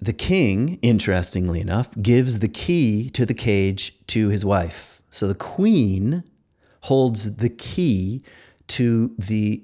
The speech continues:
primal and instinctual, masculine, wild,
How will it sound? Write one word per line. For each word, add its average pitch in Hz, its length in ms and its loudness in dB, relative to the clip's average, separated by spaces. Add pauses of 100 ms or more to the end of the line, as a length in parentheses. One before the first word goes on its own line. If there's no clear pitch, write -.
(120)
primal 123 680 2
and 104 120 2
instinctual, 101 1000 0 (480)
masculine, 107 960 0
wild, 98 800 0